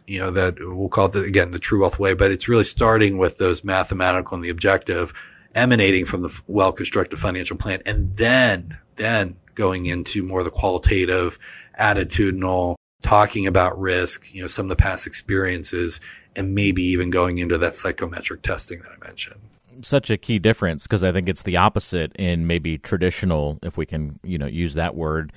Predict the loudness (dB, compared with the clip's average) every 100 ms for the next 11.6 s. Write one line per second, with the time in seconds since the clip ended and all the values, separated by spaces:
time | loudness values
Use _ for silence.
0 | -20 -20 _ -8 -2 -2 0 2 2 0
1 | 0 0 -2 -2 0 0 0 -2 -4 -2
2 | -2 -2 -4 -6 -4 -2 0 -4 -8 _
3 | -6 -2 -2 0 -2 0 -4 -4 -2 0
4 | 0 0 0 2 2 0 -4 -2 0 0
5 | -2 0 0 0 -2 -4 0 0 0 0
6 | 0 0 -6 0 0 0 -2 0 2 2
7 | 0 -2 -2 0 -2 -4 -20 -12 -2 -2
8 | 4 4 6 4 4 2 2 2 2 2
9 | 2 0 2 2 2 4 0 2 -4 -2
10 | -2 -2 -2 -6 -4 -2 -2 -2 -8 -10
11 | -18 _ _ -2 0